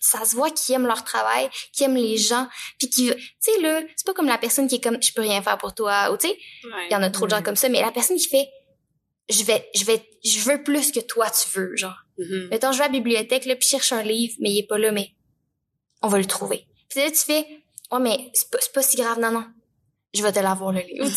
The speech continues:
Speaker 1: sais, t'es
Speaker 2: <laughs>
Speaker 1: comme, c'est comme, « Wow, cette personne-là est tellement gentille, profondément gentille, puis t'as l'impression qu'elle fait ça pour les bonnes raisons, puis c'est juste
Speaker 2: Ouais.
Speaker 1: comme ça. » Il y a ça aussi. Mais ouais, ouais.
Speaker 2: Cool.
Speaker 3: Mais
Speaker 2: C'est vrai que c'est
Speaker 3: oui,
Speaker 2: tellement
Speaker 3: oui,
Speaker 2: rare, en
Speaker 3: d'accord.
Speaker 2: plus.
Speaker 3: La,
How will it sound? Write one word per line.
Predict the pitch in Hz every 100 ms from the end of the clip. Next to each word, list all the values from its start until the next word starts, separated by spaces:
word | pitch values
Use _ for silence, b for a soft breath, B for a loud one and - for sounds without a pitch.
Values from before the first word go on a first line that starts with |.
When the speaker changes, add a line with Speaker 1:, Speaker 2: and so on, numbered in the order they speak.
| 415
Speaker 1:
sais, |
t'es | 440
Speaker 2:
<laughs> | 427 226 226 220
Speaker 1:
comme, | 370 403
c'est | 247
comme, « | - 269 269 - - - - - 277
Wow, | 262 240
cette | 208 190
personne-là | 190 - 233 240 285
est | 233 - _
tellement | 294 320 311 330
gentille, | 294 214 240 254 233 269 269
profondément | 277 - 302 294
gentille, | 294 240 302
puis | 294 -
t'as | 220
l'impression | 214 - 269
qu'elle | 262 226
fait | 226
ça | 247
pour | 226
les | 208
bonnes | 190 233
raisons, | 226 214 220 240
puis | -
c'est | 190
juste | 370 -
Speaker 2:
Ouais. |
Speaker 1:
comme | 220 214
ça. » | - 466 - B B B B B B B B -
Il |
y |
a | 214
ça | - 240
aussi. | - - - 233
Mais | 220 214 202 202 208 202
ouais, | 208 240 233 - _ _ 233
ouais. | 233 - _ _ -
Speaker 2:
Cool. | 247 247 220 196 _
Speaker 3:
Mais | 202 190
Speaker 2:
C'est | 185
vrai |
que | -
c'est | 190
Speaker 3:
oui, | 196
Speaker 2:
tellement | 190 180
Speaker 3:
oui, | 185
Speaker 2:
rare, | 185 -
en | -
Speaker 3:
d'accord. | 185 185 196
Speaker 2:
plus. | 190
Speaker 3:
La, | -